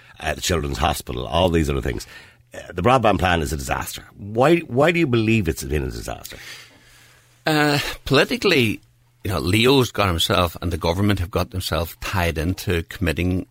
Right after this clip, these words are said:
Speaker 2: making commitments that they just cannot stand behind, which is why they announced it would be released before Easter, the, the winning bid, E net. And of course, it's now been put off indefinitely. Yeah,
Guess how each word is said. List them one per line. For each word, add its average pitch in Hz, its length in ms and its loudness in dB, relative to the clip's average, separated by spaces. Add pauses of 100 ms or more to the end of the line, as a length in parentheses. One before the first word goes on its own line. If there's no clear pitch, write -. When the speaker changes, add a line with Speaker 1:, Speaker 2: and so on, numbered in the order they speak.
Speaker 2:
making 87 300 -2
commitments 87 520 -4
that 82 140 -4
they 85 100 -4
just - 300 -6
cannot 92 380 0
stand 80 400 -4
behind, 80 520 -2
which 92 200 -2
is 87 140 -4
why 90 340 0 (440)
they 85 120 0
announced 92 420 -4
it 92 80 -6
would 87 140 -12
be 80 140 -6 (120)
released 82 480 -6
before 78 360 -4
Easter, 98 420 -2
the, 80 320 -4
the 80 180 -6
winning 78 520 -2 (360)
bid, 73 320 -6
E 73 140 -2
net. 90 320 -2 (160)
And 82 380 2
of 113 120 -12
course, - 440 -6
it's - 280 -8
now 78 200 -4
been 80 440 -6
put 92 160 -4
off 80 320 -2 (360)
indefinitely. 87 760 -2 (880)
Yeah, - 200 -4